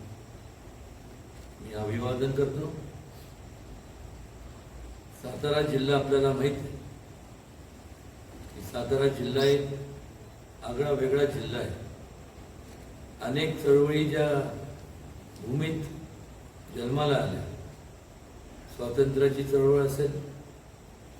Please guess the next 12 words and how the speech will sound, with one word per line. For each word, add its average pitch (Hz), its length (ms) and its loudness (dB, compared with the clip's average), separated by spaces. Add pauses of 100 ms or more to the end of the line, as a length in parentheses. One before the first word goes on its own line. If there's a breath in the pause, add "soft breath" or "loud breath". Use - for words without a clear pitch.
(120)
स्त्री 139 340 0
शिक्षणाची 139 640 2
चळवळ 139 380 8
असेल, 139 360 4 (1120)
सत्यशोधक 143 720 4
च-, 139 280 2
चळवळ 139 340 6
असेल, 143 260 0 (1300)
क्रांतीसिंह 135 880 4
नाना 135 280 4
पाटल-, 135 400 2
पाटलांची 131 840 -2